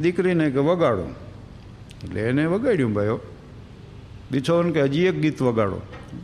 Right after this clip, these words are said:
એટલે બીજું વગાડ્યું. પણ અચાનક ઈ દીકરીએ સીધું વાયોલિન બીથોવનને ધર્યું કે, "તમે વગાડો."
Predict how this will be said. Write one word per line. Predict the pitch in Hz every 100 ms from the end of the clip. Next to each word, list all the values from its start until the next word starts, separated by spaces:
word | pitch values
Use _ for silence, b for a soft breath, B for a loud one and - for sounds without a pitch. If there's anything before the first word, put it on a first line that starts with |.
| - - 202
એટલે | 123
બીજું | 139 180 185 143 120
વગાડ્યું. | 110 92 92 - - - - - - - - - - - - -
પણ | 151 156 143 - 131
અચાનક | 135 190 214 214 202
ઈ | 196
દીકરીએ | 175 175 185 185 170
સીધું | - 175 180 208
વાયોલિન | 170 170 170 156 143
બીથોવનને | 131 160 170 165 147 143
ધર્યું | 120 123 123 104
કે, | 98 - - - - - - -
"તમે | 180 208 190
વગાડો." | 156 131 110 80